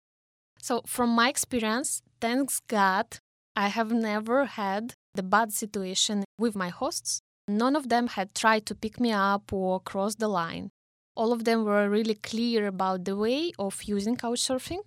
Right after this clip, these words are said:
which is cultural experience and language exchange, not a dating app. But my friend, she has a story, uh, which happens to her in Italy.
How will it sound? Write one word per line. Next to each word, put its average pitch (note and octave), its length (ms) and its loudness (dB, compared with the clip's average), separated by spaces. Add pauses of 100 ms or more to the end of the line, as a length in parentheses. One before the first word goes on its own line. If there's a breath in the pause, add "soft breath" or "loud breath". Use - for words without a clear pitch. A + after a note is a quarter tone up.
which A3 260 -4
is - 220 -2 (120)
cultural A3+ 460 0
experience A3+ 1000 -4
and G3 240 -4
language G#3+ 420 -2
exchange, - 680 -4 (240)
not A#3 260 2
a A#3 60 -2
dating F#3+ 340 -6
app. F#3+ 260 -2 (520)
But G#3 180 2
my G3 140 2
friend, D4 500 -2 (160)
she - 160 0
has C4+ 220 0
a A#3+ 40 -2
story, C#4 580 0 (360)
uh, G3+ 140 -4
which G#3 160 -2
happens A#3 320 -2
to G#3+ 120 -6 (120)
her A3 380 2 (260)
in A3 160 2
Italy. B3 480 -2